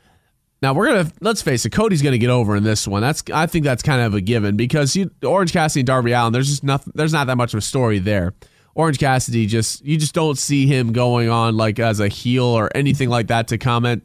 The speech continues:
to compliment Darby, Darby Allin. Cody, you can, you can see he can kinda have that mean streak about him, especially the fact that these two have faced off before. We talked about this last week on the podcast. And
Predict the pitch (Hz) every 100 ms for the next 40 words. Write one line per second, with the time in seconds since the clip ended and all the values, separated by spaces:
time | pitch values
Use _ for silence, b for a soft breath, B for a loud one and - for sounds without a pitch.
0 | 127 123 120 131 131 123 117 120 117 113
1 | 110 110 123 127 117 110 117 135 151 -
2 | b b b b 180 226 339 320 254 214
3 | 165 - 185 170 147 - 170 151 190 269
4 | 170 180 165 135 143 143 127 117 117 127
5 | - 120 110 101 110 101 98 - - 269
6 | 277 196 185 170 143 151 - 127 127 120
7 | 120 104 95 - 107 82 b - 143 196
8 | 196 175 156 135 127 156 147 135 113 104
9 | 101 107 92 101 82 - b b b b
10 | b 151 147 135